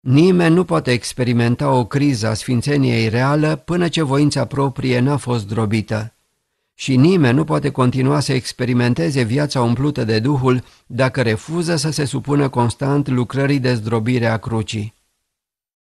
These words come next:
Teologia ta poate fi foarte corectă,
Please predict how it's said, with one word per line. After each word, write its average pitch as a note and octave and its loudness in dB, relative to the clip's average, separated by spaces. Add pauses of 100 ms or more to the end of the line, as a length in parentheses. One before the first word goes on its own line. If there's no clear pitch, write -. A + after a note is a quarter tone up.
(800)
Teologia B2+ 2
ta D#3+ -2
poate C#3+ -2
fi C3+ -4
foarte A#2+ -4
corectă, B2+ -4